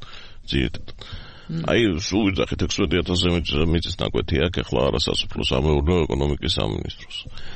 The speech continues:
Speaker 1: აა, იცით წესი როგორია, პრივატიზაციის უნდა მიმართოთ დასაბუთებული წინადადებით, რომ მიიღო ნებართვა. ყავს ისეთი მაგარი ბიუროკრატია, რომ დღეში ერთი წინადადება განიხილვა, ორმოცდაათ წელი დაჭირდება ამას,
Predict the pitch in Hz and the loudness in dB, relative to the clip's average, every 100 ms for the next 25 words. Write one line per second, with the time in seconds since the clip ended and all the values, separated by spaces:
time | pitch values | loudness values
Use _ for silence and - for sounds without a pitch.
0 | - - 52 50 - - - 80 - 53 | -10 -4 0 2 2 0 0 0 2 0
1 | 58 55 - - 50 57 60 60 65 - | 2 2 0 0 0 2 2 2 0 0
2 | - 65 65 65 64 - - 50 - 50 | 0 0 2 4 2 0 -2 0 0 0
3 | 50 - 52 50 - 50 58 62 58 73 | 0 -2 -2 -2 -2 0 2 2 2 2
4 | 87 95 92 - 71 69 87 80 71 64 | 2 0 2 2 4 4 4 4 4 2
5 | 50 52 60 58 - 52 90 - - - | 0 0 2 0 0 2 2 2 -2 -10
6 | - - - - - - - - - - | -10 -12 -14 -16 -16 -16 -14 -14 -14 -12
7 | - - 80 87 62 90 71 73 71 73 | -8 -2 2 2 2 0 2 2 4 4
8 | 73 - 69 73 - 69 - 69 87 82 | 2 2 0 2 2 0 2 4 4 4
9 | 73 - - - - - 57 55 64 71 | 0 2 -2 -4 -2 0 0 0 2 0
10 | 69 50 55 - - 76 76 76 69 69 | 0 0 -2 -4 0 2 2 2 2 2
11 | - 53 55 50 - - - - - 53 | 2 0 2 0 0 -2 -4 -4 -2 -2
12 | 50 | 0